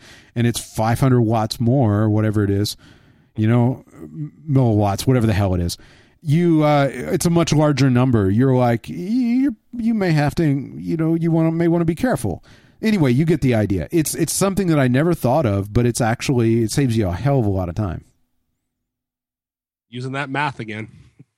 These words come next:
Speaker 1: Yeah, subtraction. It's, it, it works. <laughs> It's very complex.
Speaker 2: Yeah. This
Speaker 1: Ooh.
Speaker 2: is a, this is a bad segue.
Speaker 1: Oh,
Speaker 2: But
Speaker 1: yeah.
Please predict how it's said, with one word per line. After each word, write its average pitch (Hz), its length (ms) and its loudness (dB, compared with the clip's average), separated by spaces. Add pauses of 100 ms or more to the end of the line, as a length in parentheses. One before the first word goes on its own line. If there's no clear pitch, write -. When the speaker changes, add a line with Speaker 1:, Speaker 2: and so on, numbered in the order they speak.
(480)
Speaker 1:
Yeah, 98 120 -4
subtraction. 127 680 -4
It's, 104 240 -6
it, 127 420 -8
it 165 60 -2
works. 170 560 -4
<laughs> - 40 -14 (1120)
It's - 340 -10
very 220 260 -2
complex. 160 840 -2 (1120)
Speaker 2:
Yeah. 104 320 -12 (1900)
This 175 140 2
Speaker 1:
Ooh. 262 40 2
Speaker 2:
is 143 120 -4
a, 139 120 -6 (260)
this 160 160 -6
is 151 120 -8
a 120 40 -8
bad 101 420 -12
segue. 127 520 -10 (220)
Speaker 1:
Oh, 117 220 4
Speaker 2:
But 131 100 2
Speaker 1:
yeah. 208 80 -10